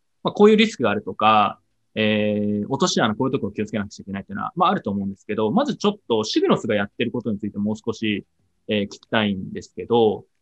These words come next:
えー、自分もまあ、その個人的な関係があるとかもそうだし、まあ、結構興味があるといえばあるんですね。ブロックファイとかも海外では、あの、評価高くて、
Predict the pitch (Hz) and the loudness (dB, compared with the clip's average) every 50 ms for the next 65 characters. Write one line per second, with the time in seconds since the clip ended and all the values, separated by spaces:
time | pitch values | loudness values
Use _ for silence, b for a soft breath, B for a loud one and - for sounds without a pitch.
0 | _ _ - 113 110 110 110 113 123 160 190 269 277 269 262 254 254 254 214 131 | _ _ -6 -4 -2 -2 -2 0 0 2 2 2 2 4 2 4 4 4 4 4
1 | - - 131 120 107 - 139 160 175 170 170 - 170 160 151 - 151 147 143 156 | 4 2 -2 -2 0 0 0 0 0 -2 -4 -4 -4 -6 -2 -2 -2 -2 -2 -2
2 | 147 143 143 147 127 107 113 - 95 87 90 98 - 117 107 101 92 101 - - | -2 0 0 -2 -2 -4 -6 -8 -10 -12 -12 -8 -4 -4 -4 -4 -4 -8 -6 -4
3 | 117 104 95 120 185 196 - 349 - - - - - 277 262 175 117 101 - - | -4 -2 -2 -2 -4 -4 -4 -6 -8 -8 -6 -2 0 2 4 2 2 0 -2 -6
4 | - - - - 147 131 107 92 - _ - 247 139 110 95 98 98 95 92 - | -10 -10 -4 0 0 0 0 -2 -4 _ 4 4 4 4 4 0 -2 -4 -8 -12
5 | _ - 113 120 - _ _ - 214 233 233 - - 131 110 110 107 98 98 - | _ -10 -10 -10 -12 _ _ 6 6 6 6 4 2 0 0 0 -2 -4 -6 -2
6 | - 160 156 135 117 104 98 101 123 127 107 98 98 - - _ _ 104 101 101 | -2 -2 0 2 2 2 0 0 0 0 0 0 -2 -4 -8 _ _ -4 -2 -2
7 | 101 98 98 98 98 98 98 - - 127 - - - _ - - - 113 110 - | -2 -2 -2 -4 -4 -4 -6 -4 -4 -6 -6 -6 -10 _ -10 -6 -4 -4 -4 -6
8 | _ _ 104 98 98 95 - - | _ _ -2 -2 0 0 -2 -4